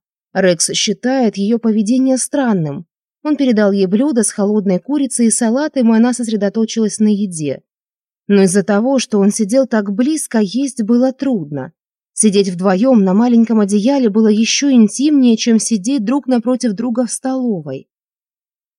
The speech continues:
«Я слышала, что граф и графиня в мае будут праздновать годовщину своей свадьбы», сумела она произнести. «Да»,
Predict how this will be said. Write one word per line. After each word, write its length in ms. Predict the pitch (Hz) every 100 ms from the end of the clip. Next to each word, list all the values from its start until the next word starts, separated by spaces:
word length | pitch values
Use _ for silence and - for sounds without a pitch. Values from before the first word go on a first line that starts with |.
| _ _ _
«Я 180 | - 190
слышала, 360 | 202 320 320 269
что 380 | 254 262 262 247 _ _ _ -
граф 280 | 214 277 269
и 40 |
графиня 540 | 226 226 277 330 277
в 80 | 202
мае 300 | 202 277 311
будут 220 | 226 220
праздновать 400 | 240 254 262 262
годовщину 420 | 220 226 226 269 254
своей 320 | 247 254 269
свадьбы», 600 | - 262 190 160 151 127 _ _ _ _
сумела 520 | - - 165 165 160
она 200 | 202 185
произнести. 800 | 165 170 170 185 196 - 165 151 _ _ _ _
«Да», 440 | - 165 143 131